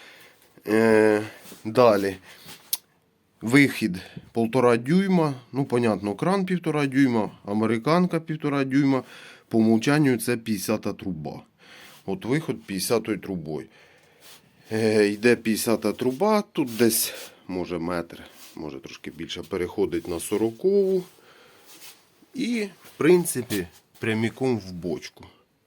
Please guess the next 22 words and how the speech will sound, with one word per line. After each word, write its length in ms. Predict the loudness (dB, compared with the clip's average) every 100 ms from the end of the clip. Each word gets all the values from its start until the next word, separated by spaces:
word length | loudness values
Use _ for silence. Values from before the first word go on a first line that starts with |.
| _
Нічого 640 | -4 -2 -2 -4 -2 -2
особливого. 680 | -4 -8 -12 -12 -12 -12 -18 -18 -14 -14 -14 -20 -20 _ -6
І 120 | 4
обратка 520 | 4 6 2 2 -2
теж 220 | 0 -2 -2
з 160 | -4
бочки 500 | -2 -2 -2 -6 -8 -10 _ _ _ -2
так 260 | -2 -2
само 320 | -4 -4 -4
йде 180 | -6 -4
одною 360 | -4 -4 -6 -8
суцільною 520 | -10 -10 -10 -10 -12
трубою. 520 | -12 -12 -4 -2 -4 -8 -20 -20 _
Тут 200 | -8 -6
зараз 300 | -6 -6 -8
я 60 |
все 220 | -10 -10 -10
розкажу. 600 | -10 -8 -8 -6 -8 -8 _ -20 -16 -14 -16 -18 -12 -4
І 140 | 0
на 160 | 2 2
ній 140 | 0
стоїть 480 | -2 -2 -2 -2